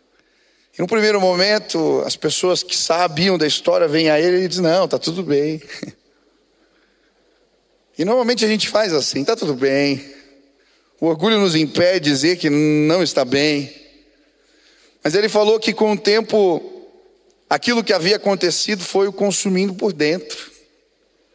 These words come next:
Ele acordava pensando naquilo, ia dormir pensando naquilo, e parece que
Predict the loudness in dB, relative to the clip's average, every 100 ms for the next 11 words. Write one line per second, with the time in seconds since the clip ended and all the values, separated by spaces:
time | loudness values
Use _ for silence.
0 | _ _ _ _ -4 -2 -2 0 0 2
1 | 2 0 0 0 0 0 -2 -4 -4 -2
2 | 0 0 0 -2 -2 -4 -4 -4 -4 -4
3 | -4 -4 -6 -6 -4 -2 -2 -2 -2 -2
4 | -2 -2 0 -2 -6 -4 -2 -4